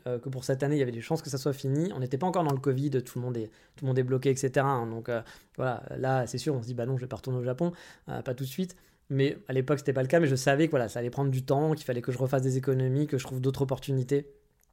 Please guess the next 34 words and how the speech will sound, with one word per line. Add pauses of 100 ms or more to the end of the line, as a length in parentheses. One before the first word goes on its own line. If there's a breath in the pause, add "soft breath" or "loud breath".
(200)
Donc,
euh,
bah
voilà,
c'était
un
peu
le,
le,
la
pression
qui
est
retombée
en
me
disant, «
Bon, (140)
bah
j'ai
essayé, (260 loud breath)
ça
n'a
pas
marché. » (560 loud breath)
Euh, (280)
mais
la
déception,
c'était
pas
que
ça
finalement,